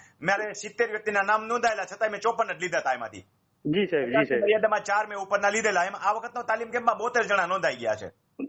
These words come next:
Speaker 2: જી સાહેબ.
Speaker 1: છતાં એમાંથી આઠ જણાને મેં અલગ તારવી નાખ્યા છે અને આઠ
Speaker 2: જી.
Speaker 1: દસ નહીં આવે એટલે પચાસ ની
Speaker 2: હમ.
Speaker 1: મર્યાદામાં જ રહેશે. એટલે મેં તમને લખ્યું કે તમારે આવવું હોય તો તાલીમ કેમ્પમાં આવી જાઓ તો તમને ઘણી બધી બાબતો તમારા રિલેટેડ જાણવા મળી જાય.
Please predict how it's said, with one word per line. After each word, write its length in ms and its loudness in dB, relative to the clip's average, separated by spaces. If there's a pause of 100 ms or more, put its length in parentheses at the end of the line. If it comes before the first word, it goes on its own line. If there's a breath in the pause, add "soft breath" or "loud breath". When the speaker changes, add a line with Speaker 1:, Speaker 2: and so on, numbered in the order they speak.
(100)
Speaker 2:
જી 140 4
સાહેબ. 220 0 (360)
Speaker 1:
છતાં 200 2
એમાંથી 320 -2
આઠ 240 0
જણાને 260 2
મેં 120 -4
અલગ 160 2
તારવી 340 -2
નાખ્યા 300 0
છે 140 -8 (320)
અને 120 0
આઠ 180 4
Speaker 2:
જી. 100 2
Speaker 1:
દસ 200 -2
નહીં 200 2
આવે 200 0 (380)
એટલે 120 0
પચાસ 280 2
ની 140 -6
Speaker 2:
હમ. 40 -6
Speaker 1:
મર્યાદામાં 420 0
જ 40 -12
રહેશે. 220 -4
એટલે 180 2
મેં 120 2
તમને 200 0
લખ્યું 300 0
કે 60 -2
તમારે 300 4
આવવું 140 4
હોય 120 -2
તો 80 -4
તાલીમ 300 0
કેમ્પમાં 300 2
આવી 140 -2
જાઓ 180 0
તો 120 -10
તમને 200 -4
ઘણી 200 2
બધી 160 2
બાબતો 320 2
તમારા 360 4
રિલેટેડ 420 -2
જાણવા 360 0
મળી 160 -6
જાય. 180 -6